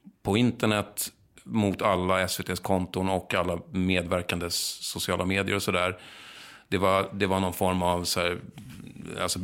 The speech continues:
överbelastningsattack mot S V T. Det var, eh, de här uttalandena som var liksom koordinerades också med uttalanden från,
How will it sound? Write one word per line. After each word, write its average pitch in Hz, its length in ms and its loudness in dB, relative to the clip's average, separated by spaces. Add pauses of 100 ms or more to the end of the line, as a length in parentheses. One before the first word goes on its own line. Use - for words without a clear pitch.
(100)
överbelastningsattack 92 1300 0
mot 90 180 -2
S 90 240 -2
V 82 40 -8
T. 85 240 -2 (520)
Det 92 100 0
var, 87 540 6
eh, 98 720 -4 (120)
de - 340 0
här 98 100 2
uttalandena 98 840 4
som 104 180 4
var 104 60 4
liksom 101 180 0
koordinerades 117 640 4
också 95 240 0
med 92 160 2
uttalanden 90 360 0
från, 95 260 -2